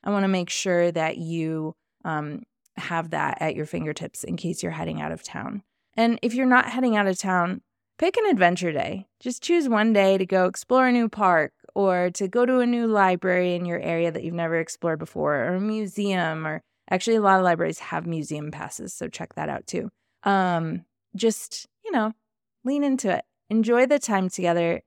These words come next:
It's a great opportunity to connect in different ways that you don't have the luxury of doing during the rest of the school year. And I think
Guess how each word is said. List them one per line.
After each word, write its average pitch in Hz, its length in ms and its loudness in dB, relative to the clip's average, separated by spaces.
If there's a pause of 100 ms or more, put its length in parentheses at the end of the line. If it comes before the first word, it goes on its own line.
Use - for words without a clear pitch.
(120)
It's 190 300 -2
a 185 60 -6
great 202 220 2
opportunity 180 800 0 (100)
to 175 400 -2
connect 185 420 -4
in 208 140 0
different 175 300 -4
ways 175 240 -2
that - 100 -6
you 196 160 -8 (140)
don't 175 320 0
have 180 340 -4
the 175 120 -4
luxury 165 420 -4
of 156 160 -4
doing 151 400 -6 (320)
during 180 600 0
the 180 160 2
rest 156 500 -2
of 175 160 -2
the 165 100 -4
school 254 340 -2
year. 240 400 0
And 175 440 -2 (320)
I 190 80 0
think 185 300 0